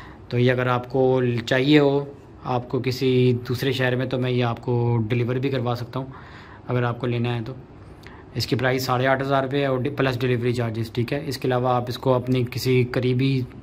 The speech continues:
अगर आपके पास कोई इलेक्ट्रिशियन की दुकान है तो वहाँ से पता कर सकते हैं।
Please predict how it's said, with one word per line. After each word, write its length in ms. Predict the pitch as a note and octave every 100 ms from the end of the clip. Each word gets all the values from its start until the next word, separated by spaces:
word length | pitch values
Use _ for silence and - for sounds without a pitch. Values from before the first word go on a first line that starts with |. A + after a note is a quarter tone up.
| -
अगर 160 | B2+
आपके 240 | B2+ A#2+ A#2
पास 160 | B2
कोई 120 | C3
इलेक्ट्रिशियन 340 | B2 A#2+ C3 A2+
की 60 |
दुकान 240 | A#2+ A#2+ A#2+
है 60 |
तो 80 | B2
वहाँ 200 | B2 A#2+
से 120 | A#2+
पता 200 | B2 B2
कर 140 | B2 A#2
सकते 240 | A#2 -
हैं। 140 | C#3